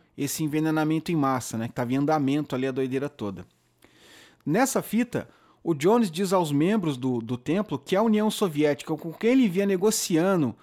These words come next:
um potencial êxodo, ele tava, tipo, negociando com a,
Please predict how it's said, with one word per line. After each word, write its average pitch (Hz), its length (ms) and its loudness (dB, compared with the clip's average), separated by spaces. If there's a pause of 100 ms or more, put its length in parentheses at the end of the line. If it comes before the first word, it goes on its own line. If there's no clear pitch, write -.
(240)
um 143 420 2
potencial 233 760 0
êxodo, 147 420 0
ele 156 140 -2
tava, 190 240 -2
tipo, - 240 -8
negociando 190 500 0
com 165 100 -2
a, 156 140 2